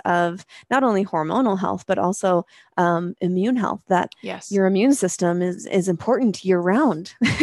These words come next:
Speaker 2: Yes.
Speaker 1: And so, um, we'll definitely get into the specifics of A H C C, I am sure. Um, but, uh, I would say,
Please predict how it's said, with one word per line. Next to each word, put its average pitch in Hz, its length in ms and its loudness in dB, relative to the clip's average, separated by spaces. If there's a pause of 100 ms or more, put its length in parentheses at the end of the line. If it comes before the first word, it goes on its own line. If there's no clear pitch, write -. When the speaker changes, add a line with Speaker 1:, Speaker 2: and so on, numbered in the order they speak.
(540)
Speaker 2:
Yes. 202 460 4 (100)
Speaker 1:
And 330 80 -6
so, 190 460 6
um, 180 460 2
we'll 226 240 6
definitely 202 420 2
get 185 160 4
into 185 440 0
the 175 120 -2
specifics 180 500 -4
of 175 120 0
A - 40 0
H 175 240 -2
C 180 140 -4
C, 185 260 -4
I 185 100 -4
am 175 140 -4
sure. 190 480 0 (480)
Um, 180 440 2 (320)
but, 196 400 4 (1000)
uh, 202 500 4
I 208 120 4
would 226 180 4
say, 262 520 2